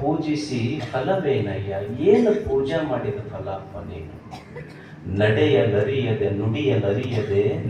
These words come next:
ಲಿಂಗವ ಪೂಜಿಸಿ ಫಲವೇನಯ್ಯ? ನೀನು ಪೂಜೆ ಮಾಡಿ ಅಲ್ಲಪ್ಪ ತಿಳ್ಕೊಂಡು ಏನು ಯಾವುದು ನಿಜವಾದ ಪೂಜೆ ಅಂತ.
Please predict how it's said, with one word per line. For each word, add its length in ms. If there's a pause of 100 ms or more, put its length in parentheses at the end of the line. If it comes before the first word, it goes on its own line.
ಲಿಂಗವ 640 (140)
ಪೂಜಿಸಿ 560
ಫಲವೇನಯ್ಯ? 880 (1400)
ನೀನು 280
ಪೂಜೆ 460
ಮಾಡಿ 340
ಅಲ್ಲಪ್ಪ 320
ತಿಳ್ಕೊಂಡು 720
ಏನು 240
ಯಾವುದು 480
ನಿಜವಾದ 420
ಪೂಜೆ 600
ಅಂತ. 180